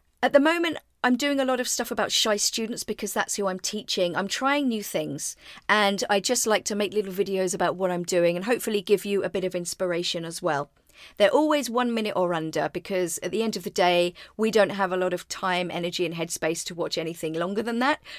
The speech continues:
So I very much have you in mind when I'm making these videos.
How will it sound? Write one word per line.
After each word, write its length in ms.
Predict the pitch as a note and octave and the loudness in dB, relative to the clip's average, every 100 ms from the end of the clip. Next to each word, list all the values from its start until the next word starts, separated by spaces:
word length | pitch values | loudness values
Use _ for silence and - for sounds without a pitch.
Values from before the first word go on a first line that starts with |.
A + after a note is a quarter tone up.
| - | -6
So 200 | - F#3 | 2 4
I 100 | F3+ | 4
very 280 | F3 A3+ A#3 | 2 2 2
much 240 | G#3+ - | 0 0
have 180 | G3+ F#3+ | 0 0
you 100 | F#3 | 0
in 120 | F#3 | 0
mind 240 | F3+ F3 | 0 0
when 100 | F3 | -2
I'm 100 | E3+ | -4
making 340 | F3 E3+ - E3 | -2 -6 -6 -8
these 200 | D#3+ - | -8 -6
videos. 520 | D#3+ D3 C#3 C#3 - | -6 -4 -4 -4 -6